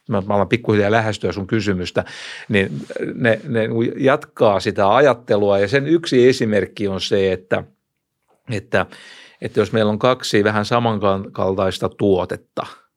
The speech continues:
ja, ää, toinen on kalliimpi markkinoilla kuin toinen, niin sitten ajatellaan niin, että se, että se on vähän kalliimpi, kertoo siitä,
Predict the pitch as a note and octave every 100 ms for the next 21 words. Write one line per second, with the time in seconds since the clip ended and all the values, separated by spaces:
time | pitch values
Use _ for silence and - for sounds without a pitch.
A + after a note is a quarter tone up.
0 | _ - - _ - F2+ F2 C4+ C4 A2
1 | F#2 F#2+ - _ _ - B2+ C#3+ A#2 G2+
2 | G#2 G2 - _ A#2 A#2 G#2+ G2+ F2+ F#2
3 | F#2+ G2 G2 - G2+ F#2+ F#2 F#2 F#2 F#2
4 | F#2 F2+ F#2 G2 _ - F#2+ F2+ - -
5 | B2 C3+ D3+ B2+ G#2+ F#2 F#2 F#2 F#2 F#2+
6 | F#2 F#2+ B2 A#2+ A#2+ - _ - A#2 -
7 | G#2+ - - - - - C3+ B2 A2+ B2
8 | A2+ G#2 G2+ B2 C3+ A#2 A2 G2+ G#2 G2+
9 | - _ _ _ - C3 A#2 A#2+ A2 -
10 | B2+ A#2+ A#2+ G#2